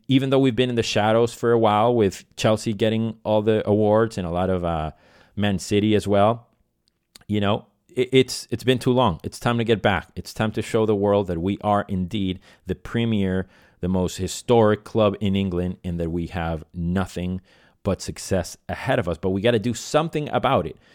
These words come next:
And if you also add Mary Earps, that can only be a good thing. Can it disrupt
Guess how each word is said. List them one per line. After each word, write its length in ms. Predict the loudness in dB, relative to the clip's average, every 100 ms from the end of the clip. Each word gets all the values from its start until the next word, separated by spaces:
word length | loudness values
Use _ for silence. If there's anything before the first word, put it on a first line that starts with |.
| _ _
And 360 | -2 2 2 0
if 260 | -2 -2 -2
you 560 | 0 2 4 4 0 -4 _ _ _ _ _
also 580 | 4 6 4 4 4 4
add 440 | 0 0 0 -4 -10 _ _
Mary 320 | 0 2 2 2
Earps, 340 | 2 0 -2
that 380 | -2 0 0 -2
can 200 | -4 -4 -6 0
only 640 | 2 2 0 -4 -4 -8 _ -8
be 280 | -2 -2 -2
a 160 | -2 -4
good 240 | -2 -4
thing. 460 | -4 -8 -6 -6 -8 -12 -4
Can 200 | -2 0
it 220 | -2 -4
disrupt 640 | -12 -8 0 2 2 -4